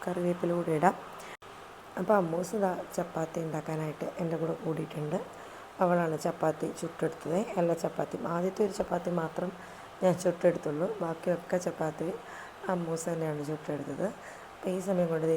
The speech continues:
നമ്മുടെ ചായ തിളച്ച് വന്നിട്ടുണ്ട്. അപ്പോൾ ഇനി നമുക്ക് ചായ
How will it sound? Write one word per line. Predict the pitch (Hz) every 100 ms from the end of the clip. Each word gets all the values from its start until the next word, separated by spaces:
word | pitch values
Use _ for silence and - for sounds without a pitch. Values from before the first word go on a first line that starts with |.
| 156
നമ്മുടെ | 156 156 175
ചായ | 156 151 165 - - - - - -
തിളച്ച് | 156 143 156
വന്നിട്ടുണ്ട്. | 147 143 - 139 135 185 - - - - - 185
അപ്പോൾ | -
ഇനി | 170 165
നമുക്ക് | 156 160 180 -
ചായ | 170 156